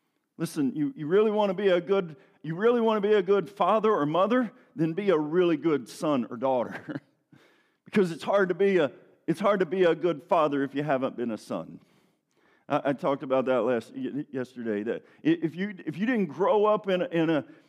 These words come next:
in a circumstance where you got to be,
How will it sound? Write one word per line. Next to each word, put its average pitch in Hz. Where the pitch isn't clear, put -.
in 175
a 170
circumstance 175
where 180
you 190
got 175
to 180
be, 180